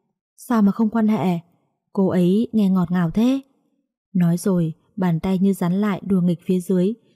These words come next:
cơ thể cọ cọ vào người Sơn. Hay là em không đẹp bằng nó? Sơn bị Thúy trêu đùa đến nóng rực cả người, giọng nói có chút dồn dập. Còn vợ anh nó chán lắm, người như cái xác ve ấy, ai mà thèm, nhìn đã thấy chán rồi.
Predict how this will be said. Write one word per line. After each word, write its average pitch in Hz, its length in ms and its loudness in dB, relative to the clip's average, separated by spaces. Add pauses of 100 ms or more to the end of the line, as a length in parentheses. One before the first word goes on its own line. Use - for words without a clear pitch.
cơ 220 140 -2
thể 202 220 -2
cọ - 180 -8
cọ 180 300 -4
vào 175 100 -2
người 175 180 0
Sơn. 214 360 0 (500)
Hay 202 180 -2
là 180 320 0
em 202 200 -2
không 208 180 0
đẹp 202 140 -2
bằng 175 180 0
nó? 190 340 0 (880)
Sơn 175 280 0
bị 170 160 -4
Thúy 175 220 0
trêu 202 180 -2
đùa 180 220 0
đến 165 180 0
nóng 180 180 0
rực 226 220 -4
cả 175 140 -2
người, 175 360 0 (440)
giọng 175 220 -2
nói 170 220 0
có 185 100 -2
chút 247 200 -2
dồn 180 260 0
dập. 185 220 -2 (1000)
Còn 175 200 0
vợ 175 140 -2
anh 175 240 -2
nó 175 80 0
chán 175 320 -2
lắm, 247 240 2 (420)
người 185 180 2
như 175 120 2
cái 185 140 -2
xác 226 240 -8
ve 220 160 2
ấy, 196 240 0 (180)
ai 190 180 2
mà 170 100 -2
thèm, 170 360 0 (380)
nhìn 175 180 2
đã - 140 -6
thấy 190 100 0
chán 180 300 -2
rồi. 202 320 0